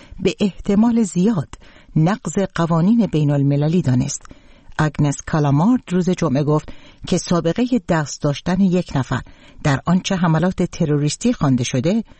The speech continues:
دلیل کافی برای کشتن قانونی او نیست. دونالد ترامپ، رئیس جمهوری آمریکا،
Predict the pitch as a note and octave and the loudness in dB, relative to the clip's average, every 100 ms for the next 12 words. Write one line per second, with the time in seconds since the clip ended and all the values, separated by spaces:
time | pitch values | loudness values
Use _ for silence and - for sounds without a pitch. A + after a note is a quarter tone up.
0 | - - - - - F#3 A3 B3 B3 - | -20 -20 -20 -10 -2 0 2 2 0 -2
1 | G3 D3+ - B2+ - D#3 C#3 C3 - D3 | -2 0 -2 -2 0 0 0 -2 -2 -2
2 | - D3+ D3 - E3 D#3+ D#3+ E3+ E3+ - | 0 0 0 0 2 2 2 2 2 0
3 | C#4 D#4 G#3 B2 - - - - _ _ | 2 4 2 0 -12 -14 -20 -20 _ _
4 | _ _ - _ - - - - - A#3+ | _ _ -20 _ -20 -20 -20 -20 -2 2
5 | B3+ B3+ - D#4 D#4+ B2+ - - - _ | 2 0 -2 0 0 0 -6 -20 -20 _
6 | - D#3+ D#3 E3 D3+ C#3 C#3+ C#3 B2+ A2+ | -6 -2 0 0 0 0 0 2 2 0
7 | D3+ D#3+ | 0 -2